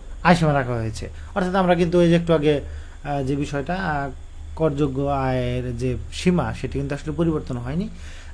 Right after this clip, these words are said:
আহ, নতুন সরকারও সেটি পরিবর্তন করলো না, তো দেখা যাক, হয়তো বা আগামী বছর সেটি পরিবর্তন হবে। আহ, একজন ব্যক্তি মোট সম্পদ চল্লিশ মিলিয়ন টাকার বেশি হলে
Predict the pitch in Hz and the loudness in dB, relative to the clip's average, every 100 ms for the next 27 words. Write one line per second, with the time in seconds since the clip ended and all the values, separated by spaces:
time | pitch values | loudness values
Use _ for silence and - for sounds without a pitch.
0 | - 202 208 226 240 226 208 196 220 220 | -4 -2 0 -2 -2 0 -2 0 0 2
1 | 220 214 196 202 202 202 190 196 190 175 | 0 -2 -4 0 2 2 2 2 0 2
2 | 175 170 170 151 170 165 151 156 160 170 | 2 4 2 2 -2 -4 0 0 2 2
3 | 165 156 151 151 147 151 156 139 135 139 | 2 0 0 0 2 0 0 0 -2 -4
4 | 131 131 135 143 135 127 123 123 180 - | -6 -2 0 0 -2 -4 -4 -6 -6 -10
5 | - - - - 147 139 131 143 151 190 | -10 -12 -12 -10 -6 -4 -4 -2 4 6
6 | 180 202 - 160 147 170 175 185 165 139 | 8 8 6 4 4 2 4 2 2 4
7 | 175 175 - - - - 240 240 233 233 | 4 2 -8 -14 -8 4 6 6 4 2
8 | - - - - 151 151 185 196 202 208 | -2 -6 -8 -6 2 6 8 8 6 4
9 | 202 180 147 175 175 175 131 | 6 6 8 6 4 4 2